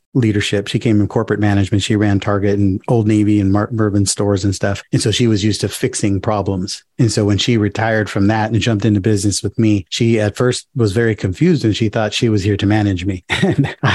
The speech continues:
had to make sure she was clear. Uh, that, that, I wasn't looking for you to be a manager. I was, you know, looking to us to be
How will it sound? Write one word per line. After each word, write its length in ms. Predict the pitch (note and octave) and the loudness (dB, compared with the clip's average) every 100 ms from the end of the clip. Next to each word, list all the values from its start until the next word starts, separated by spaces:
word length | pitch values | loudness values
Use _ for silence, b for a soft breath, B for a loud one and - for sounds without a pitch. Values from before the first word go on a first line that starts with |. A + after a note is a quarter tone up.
| - | 0
had 160 | B2 G#2+ | -2 2
to 60 | |
make 180 | A2+ G#2+ | 2 2
sure 140 | - A#2 | 0 0
she 160 | B2+ | 2
was 100 | A#2 | 0
clear. 300 | A2+ C3+ A#2 | 0 0 2
Uh, 180 | A#2+ A2+ | 0 -2
that, 460 | G#2+ A#2 A#2+ A2+ A2 | 0 2 4 2 0
that, 300 | A2 G#2+ C3 D3+ | 0 0 -2 0
I 100 | D3 | 0
wasn't 280 | D3 C#3 | 2 4
looking 280 | C3+ C#3+ C#3+ | 2 2 -2
for 140 | A2+ C#3+ | 0 2
you 100 | B2 | 2
to 80 | |
be 140 | A2+ A#2 | 2 2
a 80 | G#2 | 2
manager. 420 | G#2 G2 F2 G2 | 0 0 -2 0
I 80 | G#2 | 2
was, 100 | G#2 | 2
you 360 | A#2+ B2 C#3+ | 0 0 2
know, 60 | A#2 | 2
looking 320 | B2 B2 G#2 | 2 0 -2
to 240 | G#2+ G2+ F#2 | 0 -2 0
us 200 | C#3+ B2 | -2 0
to 100 | C3 | 0
be 240 | A#2 A#2+ | 2 2